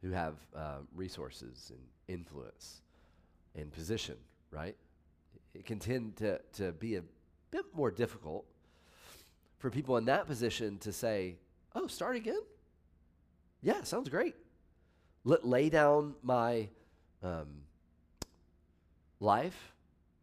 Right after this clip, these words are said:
and, and pick up life with God through Jesus." Man, that, that's a little bit harder, uh, for people. And, and so Jesus looks at Nicodemus, who by all accounts and standards is, is at the top of the tier,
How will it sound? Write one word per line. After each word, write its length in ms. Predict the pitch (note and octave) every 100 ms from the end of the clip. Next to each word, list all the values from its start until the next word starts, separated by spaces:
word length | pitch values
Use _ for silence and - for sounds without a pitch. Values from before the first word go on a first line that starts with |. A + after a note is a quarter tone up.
| _ _ _
and, 120 | G#2+ G#2+
and 160 | G2+ G2
pick 160 | A2+
up 200 | B2+ C3 - _ _ - _ -
life 260 | F#2+ A2+
with 140 | C#3 G#2+
God 240 | F#2+ B2
through 180 | A#2 A#2+
Jesus." 640 | F#2 F2+ A#2+ C4 D4+ - - _ _ _ _ _ _
Man, 140 | - E3+
that, 200 | E3+ E4 -
that's 220 | C#3+ -
a 60 | A#3+
little 240 | A#3 A#3+
bit 160 | F3+ -
harder, 480 | C3+ C4 D#4 - - _ _ _ -
uh, 260 | F2+ D#2+ D2
for 120 | -
people. 380 | F#2+ F#2+ - B1+ - _ _ _ _ _ -
And, 100 | E3
and 120 | E3 E3+
so 120 | F3
Jesus 540 | C3+ A3 A#3 A3+ -
looks 240 | - F#3 F3
at 80 | C3
Nicodemus, 840 | D3 B2 C#3+ G#3+ C3 C3+ - - - _ - _ _
who 240 | C#3 C3 - - _ _ _
by 180 | G#2+ A#2+
all 200 | - C3
accounts 340 | F3 D3 C#3 G#2+
and 100 | G#2+
standards 560 | - A2+ C3+ F#2+ F2
is, 260 | F2 D#2+ -
is 120 | F2+ G2+
at 100 | F2
the 60 |
top 340 | - F#2+ A#2 G#2+
of 140 | E2+
the 180 | D#2 D2+
tier, 500 | - - C3+ B1+ -